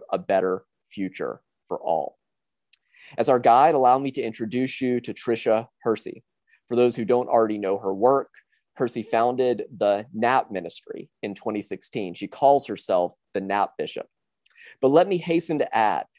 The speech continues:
that she is about a whole lot more than twenty-minute power naps to increase productivity. Those are all well and good. I take them <laughs> myself, but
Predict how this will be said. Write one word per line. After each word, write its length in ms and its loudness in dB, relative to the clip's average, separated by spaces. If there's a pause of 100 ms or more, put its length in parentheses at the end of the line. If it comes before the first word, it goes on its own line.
(120)
that 100 -2
she 300 0
is 140 2
about 340 4
a 120 2
whole 600 0
lot 340 4
more 440 -4 (220)
than 140 -4
twenty-minute 580 -2
power 300 2
naps 420 -8
to 140 -6
increase 400 -8
productivity. 800 -4 (100)
Those 220 2
are 80 6
all 120 6
well 200 4
and 120 -2
good. 320 2
I 240 0 (120)
take 160 -8
them 120 -6
<laughs> 120 0
myself, 500 0 (500)
but 340 4